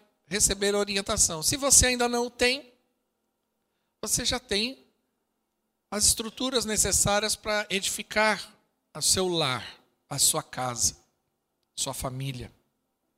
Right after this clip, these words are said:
Quando nós falamos de educação infantil, não é uma coisa tão simples. Principalmente nos dias de hoje.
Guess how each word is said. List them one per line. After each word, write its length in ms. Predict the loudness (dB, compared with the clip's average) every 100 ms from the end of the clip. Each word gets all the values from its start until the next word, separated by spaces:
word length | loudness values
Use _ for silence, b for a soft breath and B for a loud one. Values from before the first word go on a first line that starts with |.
| _ _ _ _ _ _ _ _ _ _ _ _ _ B B B
Quando 240 | 4 4
nós 180 | 4 6
falamos 400 | 6 6 4 2
de 100 | 2
educação 640 | 0 0 4 8 8 8
infantil, 680 | 2 0 -2 2 4 6 4 0 -18 _ _ _ _ _ _ _ _ _ _ _ _ _ _ -4
não 180 | 0 4
é 80 | 4
uma 160 | 2
coisa 280 | 2 0 0
tão 200 | -2 0
simples. 800 | 2 2 0 -12 -6 -2 -2 -4 _ _ _ _ _ _ _ _ _ _ _ _ _ _ _
Principalmente 800 | 4 6 8 4 2 2 0 0 -2
nos 220 | -2 0
dias 240 | 0 -2
de 140 | -2 0
hoje. 400 | 2 0 -4